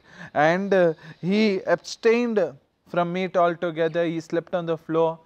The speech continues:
and he had a real simple life. And one practice that he did is, uh, he offered so many masses for the souls that were lost and were against God. During his lifetime,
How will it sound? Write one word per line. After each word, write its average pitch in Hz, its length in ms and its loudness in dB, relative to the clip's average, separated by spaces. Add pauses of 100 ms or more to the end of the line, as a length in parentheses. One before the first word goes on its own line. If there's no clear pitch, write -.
(680)
and 285 140 -6
he 294 80 -2
had 254 240 0
a 302 100 0
real 240 280 0
simple 240 560 -4
life. 202 340 2
And 202 200 -2 (240)
one 214 320 0
practice 240 460 -4
that 226 180 -4
he 220 140 -6
did 214 200 -2
is, 214 180 -4
uh, 185 80 -6 (220)
he 214 100 -4
offered 240 380 0
so 294 360 0
many 330 300 -4
masses 202 760 -4 (480)
for 190 380 2 (280)
the 170 580 2 (400)
souls 196 640 -2
that 165 240 -4
were 156 220 0
lost 160 420 2
and 151 180 -6
were 151 160 -2
against 151 520 -4
God. 139 240 0
During 220 280 0
his 240 240 -4
lifetime, 190 560 -2